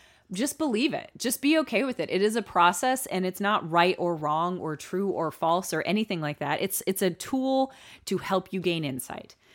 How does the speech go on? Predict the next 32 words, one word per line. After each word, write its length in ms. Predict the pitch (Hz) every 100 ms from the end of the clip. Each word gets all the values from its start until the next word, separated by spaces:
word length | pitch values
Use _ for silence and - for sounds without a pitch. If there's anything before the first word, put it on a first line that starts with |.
| _
So 440 | - 220 190 180 - _ _ _ _ - -
once 340 | 208 254 -
you 140 | 269 277
find 340 | 240 214 214
this 160 | 190 -
demon, 460 | 156 143 160 160 - - -
you 160 | 196
need 240 | 190 190 180
to 720 | - 202 185 175 175 170 - _ 180
basically 960 | 190 196 196 208 214 185 170 165 165 - _ _ _ _
see, 680 | - - 247 269 269 262 196 -
see 260 | - 240
this 420 | 247 220 - - -
shadow 420 | - - 175 175
next 300 | 165 156 -
to 100 | -
you. 340 | 160 156 - 165 _ - _
And 500 | 190 190 185 180 175 - -
what 260 | 190 220
you're 140 | 233 240
gonna 180 | 240 196
do 260 | 202 185
is 140 | 170 180
you 80 |
can 120 | 175 180
ask 300 | 180 208 240
it 120 | -
a 40 |
number 300 | 175 160 165
of 60 | 156
different 300 | 156 156 139
questions. 600 | - - - - -